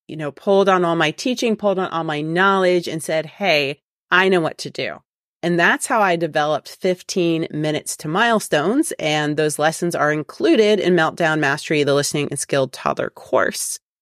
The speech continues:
Uh, you can check the link in the show notes to learn more about that. I, I came up with a method.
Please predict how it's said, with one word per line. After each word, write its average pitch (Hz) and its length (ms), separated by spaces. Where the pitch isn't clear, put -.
Uh, - 60
you 143 160
can 151 120
check - 260
the 147 100
link 143 240
in 139 60
the 139 60
show 247 340
notes 185 360
to 170 100
learn 151 200
more 135 300
about 131 380
that. - 280
I, 139 240
I 170 120
came 226 380
up 214 180
with 185 160
a 165 60
method. 151 540